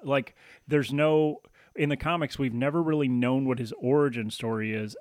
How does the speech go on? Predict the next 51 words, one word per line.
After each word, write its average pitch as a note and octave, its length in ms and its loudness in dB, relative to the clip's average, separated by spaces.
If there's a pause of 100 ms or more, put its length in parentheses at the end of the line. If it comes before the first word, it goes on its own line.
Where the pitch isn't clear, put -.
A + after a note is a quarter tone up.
outside C3 500 -2
of A2+ 180 -4
the A#2 280 -6
Alan B2+ 260 0
Moore A#2+ 240 0
comic, A2+ 460 -6
The, A2+ 260 -8
The A#2 200 -8
Killing A2+ 360 -4
Joke. - 440 -4 (340)
That's - 240 -4
the B2 160 -2
only D3+ 220 0
thing D#3 220 -2
of C3 120 -2
which, B2+ 320 -4 (580)
like, B2+ 240 0 (200)
could D#3 400 -2
be C#3 180 2
the B2+ 160 -2
origin C3 420 0
story B2 320 -2
of G#2 100 -4
the A2 60 -6
Joker, B2 400 0
but A#2 240 -4
I C3+ 120 -2
don't C#3 260 -2
know B2 560 0
necessarily B2 720 -4
that A2 180 -18
D A#2 140 -6
C A#2+ 200 -8
considers A2+ 500 -8
that B2 180 -4
to A#2 100 -12
be G#2+ 140 -8
canon B2 480 -4
because A2+ 440 -4
they A2+ 120 -10
now A2 200 -6
have A2 140 -6
a G#2 60 -10
comic G#2 420 -10
of G2+ 80 -14
which G#2+ 200 -10
they've G#2 140 -14
said G#2 200 -12
there's G#2 220 -10
three G2+ 260 -12
Jokers, G#2 500 -10